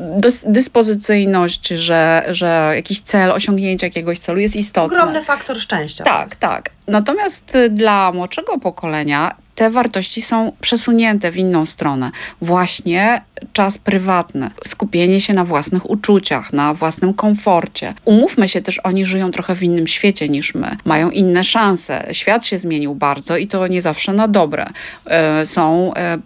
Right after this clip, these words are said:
Speaker 1: poddani różnym ciśnieniom chociażby mediów społecznościowych, właśnie takich standardów, że piękna, wyglądu,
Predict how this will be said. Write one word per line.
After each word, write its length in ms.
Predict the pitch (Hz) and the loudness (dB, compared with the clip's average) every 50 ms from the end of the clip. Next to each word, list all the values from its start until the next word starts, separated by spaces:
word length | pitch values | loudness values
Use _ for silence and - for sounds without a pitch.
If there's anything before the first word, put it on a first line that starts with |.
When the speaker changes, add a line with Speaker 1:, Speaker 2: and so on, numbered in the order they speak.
| - - | -8 -4
Speaker 1:
poddani 680 | - 208 180 175 180 180 170 170 180 185 190 196 202 196 | -2 -2 0 2 2 2 2 2 2 2 2 2 2 2
różnym 340 | 180 175 175 190 196 196 196 | 0 0 0 0 0 0 0
ciśnieniom 460 | - 185 180 - 185 175 175 185 185 | -2 -4 -4 -2 0 0 0 0 0
chociażby 360 | 185 196 - 185 180 190 190 | -2 -2 -2 -4 -4 0 2
mediów 300 | 196 202 202 190 196 180 - | 2 2 4 2 0 -2 -2
społecznościowych, 800 | - - 156 151 156 - - 139 156 - - 147 135 143 147 147 | -2 -2 -2 -2 -2 -2 -4 -6 -6 -4 -4 -4 -4 -4 -4 -6
właśnie 220 | 147 143 - 156 | -6 -4 -2 -2
takich 320 | 139 143 - 151 160 - | -2 -2 -4 -6 -6 -6
standardów, 680 | - - - 185 180 185 185 175 175 170 165 - 139 151 | -6 -2 0 2 2 4 4 4 2 2 0 -4 -8 -8
że 120 | - - | -8 -8
piękna, 720 | - - - 190 196 196 190 165 - - 165 147 127 131 156 - - - - - - | -8 -4 -2 0 2 2 0 -2 -4 -6 -6 -6 -6 -8 -10 -14 -16 -16 -16 -6 -2
wyglądu, 720 | 180 180 175 196 202 196 190 185 180 165 160 151 156 160 | -2 0 2 4 4 4 4 2 0 -2 -4 -4 -6 -8